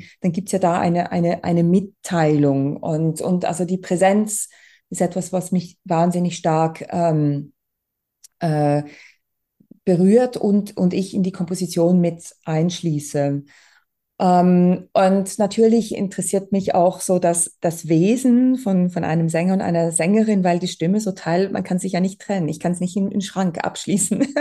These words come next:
<laughs> und nicht mal angucken, <laughs> wenn ich genug hab. Äh, man trägt es ja immer mit sich rum und man hat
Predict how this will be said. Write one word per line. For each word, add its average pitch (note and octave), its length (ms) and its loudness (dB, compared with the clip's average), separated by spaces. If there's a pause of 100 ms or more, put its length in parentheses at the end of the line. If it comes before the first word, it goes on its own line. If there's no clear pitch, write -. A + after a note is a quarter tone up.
(240)
<laughs> - 340 -8
und A3 100 4
nicht B3+ 180 4
mal A3 100 4
angucken, C4 720 2
<laughs> E4+ 400 4
wenn B3 80 2
ich D4 180 0
genug G#3+ 400 0
hab. G3+ 260 -2 (400)
Äh, G#3+ 120 4
man G3+ 180 2
trägt G#3+ 300 -2
es A3+ 100 -2
ja G3 120 2
immer F#3+ 180 2
mit F#3+ 160 -2
sich F#3+ 220 -8
rum A#3+ 220 6
und G#3 160 -2
man G3 140 -2
hat F#3+ 200 -8